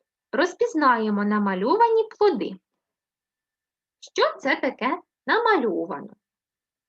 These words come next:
Які плоди? Томати, так?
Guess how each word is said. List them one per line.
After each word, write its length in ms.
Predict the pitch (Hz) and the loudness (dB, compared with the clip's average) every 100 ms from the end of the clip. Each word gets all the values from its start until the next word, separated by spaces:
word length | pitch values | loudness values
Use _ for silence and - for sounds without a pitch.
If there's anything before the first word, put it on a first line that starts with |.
| _ _ _ _ _ _ _ _ _ | _ _ _ _ _ _ _ _ _
Які 300 | 508 539 254 | 0 0 -2
плоди? 500 | - 190 185 180 208 - _ _ _ _ _ _ _ _ _ _ _ _ _ _ _ _ _ _ _ _ _ _ _ _ _ _ _ _ _ _ _ _ _ _ _ _ _ _ _ _ _ _ _ _ _ _ _ _ _ _ | -4 -4 -4 -4 -10 -16 _ _ _ _ _ _ _ _ _ _ _ _ _ _ _ _ _ _ _ _ _ _ _ _ _ _ _ _ _ _ _ _ _ _ _ _ _ _ _ _ _ _ _ _ _ _ _ _ _ _
Томати, 800 | 453 285 190 180 202 - 359 359 | 2 4 2 0 -4 -2 -4 0
так? 340 | 349 494 - | 2 2 -4